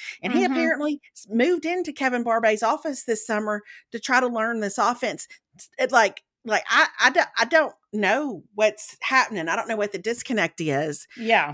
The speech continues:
Speaker 1: But, um, I tend to, I tend to think it's coaching. So,
Speaker 2: Yeah. Yeah. Yeah.
Speaker 1: um, 'cause just no, the right hand does not know what the left hand's doing.
Speaker 2: Mm-hmm.
Speaker 1: But w-, we stayed till the bitter end. I'll say this. I thought the peanuts were delicious.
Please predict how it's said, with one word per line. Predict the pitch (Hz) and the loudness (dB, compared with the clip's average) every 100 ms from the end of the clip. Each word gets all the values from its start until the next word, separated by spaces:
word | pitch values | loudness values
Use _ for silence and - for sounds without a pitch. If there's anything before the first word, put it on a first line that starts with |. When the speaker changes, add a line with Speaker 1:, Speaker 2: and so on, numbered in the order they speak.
| 214 | 6
Speaker 1:
But, | 196 180 - - - _ - | 8 8 4 -6 -14 _ 4
um, | 208 180 156 151 117 - | 8 8 6 2 -6 0
I | 202 | 0
tend | - 277 285 | 0 -2 -2
to, | - - | -4 2
I | 311 | 4
tend | - 254 262 | 4 0 -2
to | 285 | 0
think | 226 220 214 | 0 0 -2
it's | 240 - | -8 -4
coaching. | 285 392 - 143 156 - _ - | 0 0 -2 -6 -8 -14 _ -8
So, | - 220 208 196 170 180 _ - | 4 8 8 6 2 -4 _ -8
Speaker 2:
Yeah. | 175 160 156 - _ - | -6 -6 -8 -18 _ 8
Yeah. | 220 | 10
Yeah. | 202 | 10
Speaker 1:
um, | 185 190 _ _ _ | 6 -4 _ _ _
'cause | - 233 - - | 0 0 0 -6
just | - 254 247 - | -4 -2 -2 -2
no, | 233 240 | 2 2
the | 269 - 226 | 2 0 2
right | 226 240 302 | 6 6 6
hand | - 302 302 277 | 2 0 0 0
does | 247 - | -2 -4
not | 240 - | -4 -2
know | 226 | -4
what | 233 220 190 | -4 -6 -8
the | |
left | 165 208 220 254 | -4 -4 -4 -4
hand's | 247 214 202 | -4 -4 -4
doing. | - 226 277 320 311 240 | -2 0 2 0 0 -2
Speaker 2:
Mm-hmm. | 240 208 247 240 | -4 -4 2 4
Speaker 1:
But | 294 - | 4 2
w-, | 269 - | -6 2
we | 226 466 | 8 8
stayed | - - 320 302 | 8 6 6 6
till | 294 | 4
the | 233 | 4
bitter | 196 233 233 226 | 6 6 8 6
end. | 240 247 | 4 4
I'll | 214 240 | 2 2
say | - 240 | 2 4
this. | 233 226 208 - | 4 4 2 4
I | 214 233 | 6 6
thought | 247 226 | 6 2
the | 196 | 0
peanuts | - 254 269 254 - | 0 0 2 0 -2
were | 269 | -4
delicious. | 247 247 254 247 262 240 - | -4 0 0 0 -2 -4 -6